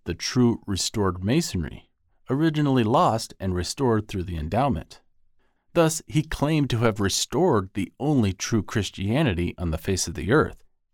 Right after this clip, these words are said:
and the only truly restored masonry. Another way the Mormons offended Masons was by appointing many of the symbols long associated with Masonry, such as the square, the compass, the sun, moon, and stars,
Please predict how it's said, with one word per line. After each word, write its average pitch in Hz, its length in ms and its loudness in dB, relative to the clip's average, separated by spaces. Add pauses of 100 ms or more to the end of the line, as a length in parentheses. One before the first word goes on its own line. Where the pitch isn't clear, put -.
and 113 420 2 (120)
the 104 200 -4
only 139 380 2
truly 113 440 2
restored 87 560 -2
masonry. 101 640 -2 (840)
Another 175 300 2
way 127 200 6
the 110 120 2
Mormons 98 400 4
offended 90 480 0
Masons 80 580 0 (260)
was 113 180 0
by 120 200 2
appointing 123 680 0
many 143 260 2
of 101 120 0
the 82 100 -4
symbols 92 680 0
long 107 320 2
associated 95 720 -2
with 90 200 -4
Masonry, 98 640 -2 (300)
such - 300 -2
as 117 220 4
the 110 140 -2
square, - 640 -2 (140)
the - 80 -10
compass, - 640 -4 (260)
the - 80 -4
sun, 135 520 2 (160)
moon, 113 480 4
and 82 180 -4
stars, - 560 2